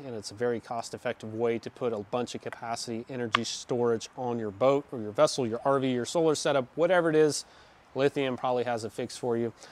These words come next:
Um, so it's got, uh, excellent cycle life, thousands of cycles depending on the depth of discharge. You probably know that if you follow this channel <laughs> for any length of time. We talk a lot about cycle life.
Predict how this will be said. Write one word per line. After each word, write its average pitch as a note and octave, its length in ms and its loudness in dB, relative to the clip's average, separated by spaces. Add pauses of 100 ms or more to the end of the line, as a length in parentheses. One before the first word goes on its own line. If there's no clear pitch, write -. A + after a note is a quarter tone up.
(320)
Um, B2 400 2
so - 180 0
it's - 140 -4
got, A#2+ 260 4
uh, A2+ 220 -14
excellent C3+ 380 -2
cycle C3 340 0
life, A#2+ 240 0
thousands A#2+ 480 -2
of A2 60 -10
cycles A#2+ 400 -4
depending A#2+ 300 -8
on A2 80 -6
the G#2 60 -8
depth A2+ 260 -4
of G#2 60 -12
discharge. B2+ 540 0
You A#2+ 60 -10
probably B2 440 -2
know B2+ 200 2
that C3 260 6
if B2+ 140 -8
you B2 60 -4
follow B2 280 2
this A2 120 -8
channel C3 280 0
<laughs> - 0 -
for - 200 -8
any F#3 120 10
length C#3 240 6
of A#2 80 -6
time. C#3+ 320 4 (380)
We B2+ 80 -2
talk B2 240 -2
a B2+ 40 -4
lot A#2+ 160 2
about A2+ 220 -4
cycle B2 400 -4
life. B2 340 0